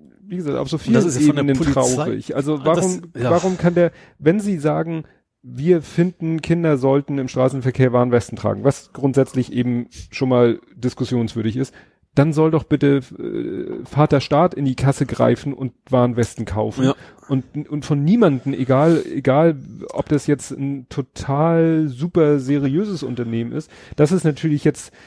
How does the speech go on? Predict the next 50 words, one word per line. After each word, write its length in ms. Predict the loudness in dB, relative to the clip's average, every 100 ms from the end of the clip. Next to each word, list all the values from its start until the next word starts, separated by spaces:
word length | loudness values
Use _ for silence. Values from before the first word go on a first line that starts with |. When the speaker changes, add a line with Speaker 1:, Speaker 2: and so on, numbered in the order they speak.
| _ _ _ _ _ _ _ _
Speaker 2:
Ja, 180 | -6 -6
vor 160 | -4 -4
allen 80 | -2
Dingen 160 | 2
Speaker 1:
weil 120 | 4
Speaker 2:
auf 20 | 4
dem 80 |
Speaker 1:
das 100 | 4
ist 60 | 4
ja 60 | 4
auch 20 | 4
Speaker 2:
offiziellen 220 | 2 0
Twi-, 320 | -6 -6 -8
Twitter-Account 800 | -4 -2 0 -2 -2 -2 -2 -2 -16 _ _ _
das 200 | -10 -6 -2
machen 280 | -4 -2
sie 160 | -2 2
Werbung 260 | 4 4 0
für 160 | -2
ein 200 | -2 -4
Unternehmen. 460 | -8 -4 2 2 2
Selbst 200 | 0 0
wenn, 200 | -2 0
wie, 160 | -2 0
wie 60 |
du 100 | 0
sagst, 240 | 2 0 2
wenn's, 320 | -2 -2 -10
ganz, 220 | -10 -6
wenn's, 420 | -4 -2 -4 -8 -12
keine 180 | -4 0
Ahnung, 140 | 0 -2
Chibo 500 | -4 0 0 0 -2
wäre 160 | -4 -2
oder 100 | 0
sonst, 180 | 0
auch 160 | -2 -4
das 180 | -2 -2
wäre 100 | -2
nicht 120 | -2
in 100 | 0
Ordnung. 280 | 0 -2 -8 -4
Speaker 1:
Ja. 180 | 2 2 0 -12 -20 -20 -20 -20 -20 -20 -20 -20 -20 -20 _
Ne, 160 | -4 -4
oder 300 | -2 0 2
Speaker 2:
Ja. 80 | 2
Speaker 1:
A 80 | 2
T 240 | 2 0
U 320 | 0 0 2
oder, 200 | 2 2